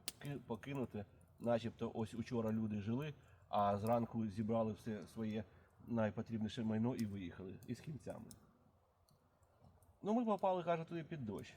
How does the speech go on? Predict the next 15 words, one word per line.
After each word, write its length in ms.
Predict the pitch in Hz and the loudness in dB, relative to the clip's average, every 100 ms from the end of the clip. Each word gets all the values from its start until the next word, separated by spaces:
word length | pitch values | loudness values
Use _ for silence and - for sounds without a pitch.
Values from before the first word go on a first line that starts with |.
| - _ - - | -20 _ -20 -8
І 440 | 135 143 139 139 135 - - - - | -4 -4 -4 -4 -6 -12 -20 -20 -14
вирішили 800 | 120 151 151 - 135 131 123 - - - | -6 -4 -4 -4 0 2 2 0 -10 -8
переночувати 800 | 139 143 131 160 175 151 104 107 - - | -4 -4 -4 0 2 2 0 -6 -10 -6
і 160 | 127 120 | -2 -2
ще, 220 | - 143 110 | -2 -6 -4
і 340 | 120 123 123 113 | 0 2 2 0
ще 300 | - 143 120 | -2 -2 0
один 300 | 113 110 113 | 0 2 0
день, 260 | 110 127 117 - - - | 2 0 -2 -6 -20 -10
е, 400 | 113 110 104 101 104 - 90 - - - - - - | -6 -4 -4 -6 -8 -12 -18 -18 -16 -16 -16 -18 -14
попрацювати 680 | 107 117 - 117 127 110 95 - - - - _ - - - | -6 -6 -2 0 0 -2 -10 -12 -20 -20 -20 _ -20 -16 -4
по 100 | 113 | -2
огородам, 480 | 101 156 170 117 | 0 0 0 -2
по 120 | 104 113 | 0 0
олаві. 480 | 110 165 160 110 | 2 2 0 0